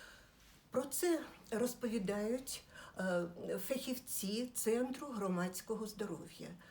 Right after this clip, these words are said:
Вони виділили десять кроків, які допоможуть нам допомогти людині. Тобто ми зараз і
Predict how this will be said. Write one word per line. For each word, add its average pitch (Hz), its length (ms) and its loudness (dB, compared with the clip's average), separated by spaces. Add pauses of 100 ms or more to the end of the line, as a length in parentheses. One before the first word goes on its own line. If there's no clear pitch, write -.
(320)
Вони 247 460 2 (840)
виділили 262 960 -2 (220)
десять - 560 0 (140)
кроків, 185 580 -4 (420)
які 226 440 -2
допоможуть 233 1000 2 (160)
нам 175 440 0 (720)
допомогти 214 1000 2 (200)
людині. 180 640 -4 (540)
Тобто 302 500 -2 (200)
ми 220 200 0
зараз 220 600 2
і 196 260 -2